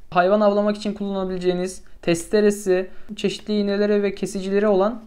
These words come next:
çok kullanışlı bir kit. Sağlam, çelikten üretilmiş bir malzeme. Bushcraft Essentials markası zaten bu tür ekipmanlar konusunda gayet iyi bir marka. Kesinlikle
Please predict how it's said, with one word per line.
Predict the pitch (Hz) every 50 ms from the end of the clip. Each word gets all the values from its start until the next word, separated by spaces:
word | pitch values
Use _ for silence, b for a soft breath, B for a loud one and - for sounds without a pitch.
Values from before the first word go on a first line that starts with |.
| - - -
çok | - 233 226 220 -
kullanışlı | - 214 202 196 196 196 190 - 208 196
bir | 185 180
kit. | - 226 220 - - - -
Sağlam, | - - 202 196 202 185 185 202 220 220 - - - -
çelikten | - 170 160 165 - 233 220
üretilmiş | 202 180 170 165 - 190 208 220 220 -
bir | 190
malzeme. | 185 190 185 180 175 180 165 170 175 196 B B B B
Bushcraft | - 208 208 - 214 208 208 208
Essentials | 196 - 208 202 196 202 208 208 202 208
markası | 202 190 185 - 185 180 185 -
zaten | 214 208 190 180 - 196 208 208 208 B B B B B -
bu | 196 202 208
tür | 214 196
ekipmanlar | 190 185 190 - - 208 196 196 196 190 190
konusunda | 196 180 175 165 - 208 202
gayet | 185 185 175 170 165 165 -
iyi | 170 175 170 165
bir | 165
marka. | 165 160 156 156 - 196 202 196
Kesinlikle | - 180 165 - 175 165 165 - 180 185 196 196